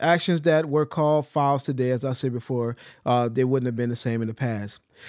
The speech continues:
Giving participation trophies, uh, is another feature of softness.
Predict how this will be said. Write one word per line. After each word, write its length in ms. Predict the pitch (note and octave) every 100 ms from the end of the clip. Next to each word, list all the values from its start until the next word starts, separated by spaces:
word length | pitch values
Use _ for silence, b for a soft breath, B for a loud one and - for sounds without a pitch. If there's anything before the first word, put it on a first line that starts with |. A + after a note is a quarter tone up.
| B C3+
Giving 280 | E3 E3+
participation 880 | D#3+ D#3 E3+ D#3+ C#3+ D#3+ D3+ - C#3+
trophies, 800 | - D3 C#3+ - A2+ G2+ G2 - - B B
uh, 60 | B2
is 140 | B2+
another 320 | C3 C3+ D3
feature 360 | C3+ D3 C3+ C#3
of 80 | B2
softness. 580 | D#3 D#3 D3 A#2+ G#2